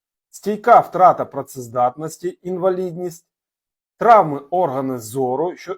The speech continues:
супроводжуються порушенням зору, та деякі інші. Травми,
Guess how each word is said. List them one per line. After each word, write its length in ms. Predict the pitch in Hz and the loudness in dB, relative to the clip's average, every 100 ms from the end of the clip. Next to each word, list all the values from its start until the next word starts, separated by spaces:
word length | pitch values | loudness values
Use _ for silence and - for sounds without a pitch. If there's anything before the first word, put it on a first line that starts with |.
| _ | _
супроводжуються 1000 | - 165 185 180 180 165 135 165 160 151 | -18 -8 -4 0 0 0 -2 -6 -6 -10
порушенням 720 | 165 165 160 - 151 151 139 | -6 -4 -4 -6 -10 -8 -10
зору, 520 | 127 160 151 143 139 _ _ _ _ | -6 -2 0 -2 -6 _ _ _ _
та 220 | 226 277 | 0 0
деякі 600 | 208 139 185 208 - 151 - | 0 2 4 4 0 -10 -12
інші. 500 | 113 104 87 - _ _ _ _ _ _ | -18 -18 -20 -20 _ _ _ _ _ _
Травми, 600 | - 139 226 240 185 110 | -2 4 4 4 -2 -8